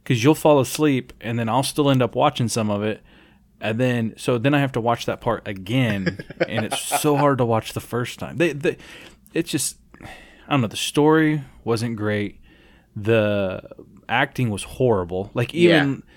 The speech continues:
Speaker 1: oh, you know, I'm watching it, and
Speaker 2: Even
Speaker 1: you got
Speaker 2: Natalie Portman, who I think is a
Speaker 1: She's
Speaker 2: rather,
Speaker 1: great.
Speaker 2: she's a great actress, is really bad in those movies. But then again, you l-, l-, you hear the dialogue and you go, "Well, that's what she's working with."
Speaker 1: Yeah, like, even, you know, uh,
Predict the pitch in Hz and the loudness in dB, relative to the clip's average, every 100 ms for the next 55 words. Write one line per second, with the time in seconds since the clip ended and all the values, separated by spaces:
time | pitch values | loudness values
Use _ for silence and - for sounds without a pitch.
0 | - - - - _ - 147 156 160 143 | -20 -20 -20 -20 _ -4 -2 0 2 4
1 | 135 139 156 - 139 196 240 247 190 160 | 4 2 0 0 2 4 4 4 6 4
2 | 170 170 156 - 139 - 107 110 107 110 | 4 0 0 4 4 4 -2 0 2 2
3 | 123 113 113 101 - - 104 107 139 123 | 0 -2 -2 -6 -8 -6 -4 -2 2 4
4 | 127 165 151 123 - _ _ - 113 - | 6 6 4 2 -8 _ _ -8 -4 -2
5 | 165 156 156 147 139 104 - - - _ | 0 2 4 2 0 -6 -12 -16 -20 _
6 | _ _ _ - 127 202 202 160 147 139 | _ _ _ -6 2 4 6 4 4 2
7 | 127 113 107 123 117 101 - 151 165 160 | 2 0 -2 0 0 -2 -2 2 4 4
8 | 170 147 131 127 - 120 - _ _ _ | 0 0 0 -2 -2 -6 -6 _ _ _
9 | 113 117 - 185 165 135 131 135 123 107 | -4 -2 4 6 6 4 4 4 4 2
10 | 104 104 104 98 98 87 101 95 120 - | 2 -2 -2 2 2 0 -2 0 0 0
11 | - 101 98 110 - 82 53 - _ _ | -8 -8 -2 0 -2 -8 -10 -12 _ _
12 | _ - 175 170 - 139 143 170 160 127 | _ -8 -4 -2 -2 -4 0 0 0 -2
13 | 139 139 98 - 127 120 107 92 - | -2 -2 -4 -6 -4 -2 -2 -4 -8